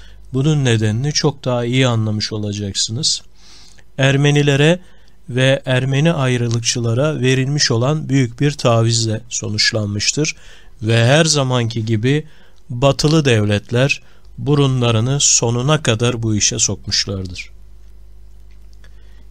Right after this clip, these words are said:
Gelelim şimdi Zeytun isyanına. Bu Zeytun nerede yer almaktadır?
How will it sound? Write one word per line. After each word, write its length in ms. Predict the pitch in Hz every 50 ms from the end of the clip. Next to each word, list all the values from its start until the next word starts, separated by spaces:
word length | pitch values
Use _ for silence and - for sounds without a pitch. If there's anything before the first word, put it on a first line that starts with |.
| - - -
Gelelim 480 | 139 165 170 165 156 139 123 120 113 113
şimdi 520 | - - 117 110 117 120 143 147 147 156 160 - - - - - - -
Zeytun 500 | 120 120 127 139 131 120 117 - 139 127
isyanına. 760 | 120 113 - - - 110 104 98 95 95 95 92 90 98 95 - - - - - - - - - - - - - - - - - -
Bu 100 | - 196
Zeytun 500 | 180 180 180 175 165 165 - 170 165 160
nerede 300 | 151 147 143 139 127 117
yer 220 | 110 110 107 104 104
almaktadır? 880 | 104 101 98 98 98 98 95 - - 98 95 87 87 - - - -